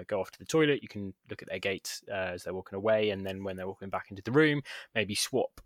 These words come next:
rooms that you're assessing them. So, um, for later stages, you'll probably need them lying down. So if you can either take them into their bedroom or out to the ambulance,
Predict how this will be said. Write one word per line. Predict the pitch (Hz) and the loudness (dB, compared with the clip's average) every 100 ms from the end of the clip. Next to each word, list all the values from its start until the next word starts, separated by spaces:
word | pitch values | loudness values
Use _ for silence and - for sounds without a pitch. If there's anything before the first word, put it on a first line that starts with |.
| _ - | _ -12
rooms | 107 107 117 110 104 | -6 0 2 0 -2
that | - | -6
you're | 92 | -2
assessing | - 135 - 120 120 | 0 2 0 0 0
them. | 120 117 117 | 2 2 0
So, | 113 95 95 90 - - _ | -2 0 -2 -2 -10 -20 _
um, | 92 90 90 87 | -4 -2 -4 -8
for | - 95 92 | -6 -4 -4
later | 98 101 101 104 | 0 -2 -2 -4
stages, | - 101 101 101 95 | -2 -2 -2 -6 -6
you'll | 98 | -6
probably | - 101 101 | -4 -4 -4
need | 101 95 | -4 -6
them | 101 | 0
lying | 98 98 101 | 2 2 0
down. | 98 107 107 104 | 0 0 0 -4
So | - | -6
if | - | -8
you | 101 | -10
can | 98 | -6
either | 101 95 | -6 -6
take | - 92 - | -6 -8 -8
them | 98 | -8
into | 98 - | -8 -4
their | 98 | -4
bedroom | 92 127 127 131 127 113 | 0 0 2 2 2 0
or | 98 | -2
out | 98 - | -4 -4
to | 104 | -4
the | 101 | 0
ambulance, | 104 113 107 117 - - | 0 0 0 -2 0 0